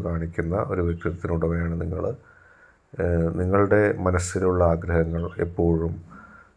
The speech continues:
ഏഹ്, വളരെ ചെറിയ ആഗ്രഹങ്ങളായിരിക്കും. ഒരിക്കലും വലിയ ഭൗതിക നേട്ടങ്ങൾ കൈയടക്കാനൊന്നും നിങ്ങൾ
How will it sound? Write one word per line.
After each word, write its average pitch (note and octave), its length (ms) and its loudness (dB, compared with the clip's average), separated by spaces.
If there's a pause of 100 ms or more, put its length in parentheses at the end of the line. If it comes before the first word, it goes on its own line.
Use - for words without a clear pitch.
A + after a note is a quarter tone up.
(180)
ഏഹ്, E2 180 2
വളരെ F2+ 260 2 (140)
ചെറിയ F#2+ 300 4 (200)
ആഗ്രഹങ്ങളായിരിക്കും. D#2 840 0 (140)
ഒരിക്കലും F#2+ 420 0 (1300)
വലിയ F2+ 260 6 (240)
ഭൗതിക E2+ 340 6 (120)
നേട്ടങ്ങൾ E2+ 420 2 (1040)
കൈയടക്കാനൊന്നും E2+ 760 4
നിങ്ങൾ E2 180 2